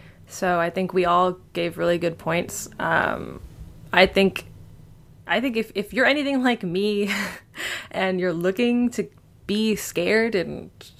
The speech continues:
also looking for a story that has what I think is a pretty good narrative and, um, I don't know, eh, and looking for a bit of,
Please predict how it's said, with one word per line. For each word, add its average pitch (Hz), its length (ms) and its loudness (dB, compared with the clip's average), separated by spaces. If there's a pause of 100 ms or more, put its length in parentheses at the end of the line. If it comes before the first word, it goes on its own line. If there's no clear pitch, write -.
also 185 320 0
looking 180 360 -2
for 175 200 -2
a 170 80 0
story 170 300 2
that 160 180 -2
has 165 560 2 (400)
what 180 140 2
I 185 140 4
think 175 260 -4
is 156 140 -6
a 143 80 -10 (240)
pretty 160 360 -4 (180)
good 175 260 2
narrative 165 680 2
and, 151 420 -2 (480)
um, - 500 2 (1300)
I 196 100 8
don't 208 100 8
know, 170 240 4
eh, 98 200 -2 (340)
and 190 180 0
looking 196 280 2
for 180 160 2
a 165 120 0 (480)
bit 208 140 8
of, - 360 0